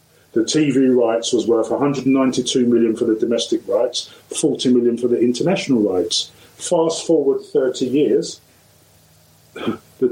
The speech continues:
domestic rights is worth close to five billion, and the international rights are worth three billion.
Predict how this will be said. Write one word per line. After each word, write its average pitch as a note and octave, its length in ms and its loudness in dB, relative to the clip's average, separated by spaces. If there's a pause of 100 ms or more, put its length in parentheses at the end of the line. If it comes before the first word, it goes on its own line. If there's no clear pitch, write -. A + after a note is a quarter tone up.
domestic D#3+ 400 0
rights B2+ 320 0
is A2 140 0
worth B2 260 0
close A#2 280 -2
to - 80 -4
five A2+ 380 -4
billion, A#2+ 540 0 (300)
and A#2+ 120 0
the B2+ 120 0
international C#3 720 0
rights A#2+ 340 0
are D3 40 0
worth D#3 320 2
three G#3+ 200 2 (100)
billion. G2 320 0